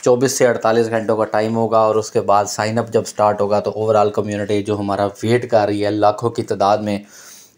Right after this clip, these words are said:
ठीक है, अल्हम्दुलिल्लाह, वो उनको फिर हम लिंक देंगे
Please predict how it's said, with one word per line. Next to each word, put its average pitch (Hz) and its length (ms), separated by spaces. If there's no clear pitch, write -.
ठीक 107 180
है, 110 120
अल्हम्दुलिल्लाह, 104 640
वो 107 520
उनको 117 220
फिर 107 180
हम 104 160
लिंक 113 260
देंगे 107 460